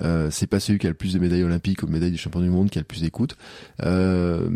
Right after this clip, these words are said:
c'est plus subtil que ça en fait. C'est vraiment plus subtil et je crois en fait que ça vient aussi de sujets, de, de, de, de,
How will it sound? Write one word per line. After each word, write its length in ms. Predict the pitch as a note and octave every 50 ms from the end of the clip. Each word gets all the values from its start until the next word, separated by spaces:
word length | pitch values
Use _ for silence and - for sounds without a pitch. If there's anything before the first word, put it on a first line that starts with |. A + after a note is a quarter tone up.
| F#2 F#2+ F#2+
c'est 260 | - - - A2+ G#2+
plus 180 | - - -
subtil 380 | B2+ - - A2+ - - B2+ A#2+
que 100 | - C3
ça 180 | G#2+ - - F2+
en 60 | F#2+
fait. 220 | - - E2+ -
C'est 160 | - - -
vraiment 160 | F#2 G2 G2+ G2
plus 100 | - F#2
subtil 460 | - G#2 F2+ - - A2+ B2+ B2+ - -
et 140 | - F#2
je 120 | F2+ D#2+ F#2
crois 300 | - - - - A#2+ B2
en 80 | A2
fait 220 | G2 - A2 A2 -
que 220 | - G2 F#2+ G2
ça 140 | - - F2+
vient 160 | D#2+ F2+ F2 E2+
aussi 320 | E2+ - - - A2+ A#2 - - - - - _ _
de 420 | - - F2 F#2 F#2 F#2+ F#2 F#2 F2
sujets, 680 | E2+ - - - A#2+ G#2+ G#2 F#2+ F2 F2 F2+ F#2 G2 F#2
de, 180 | F#2 E2+ D#2+ E2 D#2+ D#2 D#2+ - - - C#2 C#2 C#2+ - - - - -
de, 100 | - F2 E2+ E2+ D#2+ - - - -
de, 120 | - C#2+ C#2 C#2+ D2 - - - - - - - - - -
de, 120 | - -